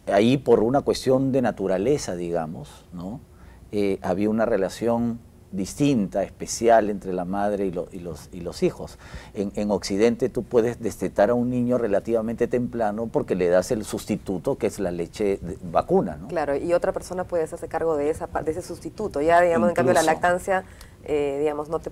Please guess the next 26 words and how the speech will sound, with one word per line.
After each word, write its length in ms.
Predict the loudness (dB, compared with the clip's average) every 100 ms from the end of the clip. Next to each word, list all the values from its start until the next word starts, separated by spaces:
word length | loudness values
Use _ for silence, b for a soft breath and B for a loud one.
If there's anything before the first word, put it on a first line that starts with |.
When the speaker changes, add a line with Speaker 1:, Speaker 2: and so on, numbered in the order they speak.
| -4
Speaker 2:
nadie 140 | -2
te 100 | 0
puede 140 | 0 0
reemplazar, 540 | 0 -4 -4 2 2
se 80 | 0
supone, 420 | -12 -12 -10 -8
¿no? 160 | -4 -2
En, 140 | -2
en 140 | -4 -10
un 160 | -12
principio. 560 | -10 -10 -8 -10 -10 -14 B B
Speaker 1:
Ahora, 220 | 2 2 2
nosotros 480 | -2 -2 0 0 -2
vemos 260 | -4 -4
todavía 520 | -2 0 0 2 0
en 80 | 0
ciertos 400 | 0 -2 -2 -4
lugares 320 | -2 0 0
del 120 | -4 -6
Perú 380 | -2 -2 0
en 140 | -2 -4
que 360 | -2 0 0
la 140 | 0 0
lactancia 480 | 0 -2 -4 -6 -6
se 140 | -4
prolonga, 640 | -2 0 0 -2 -2 -2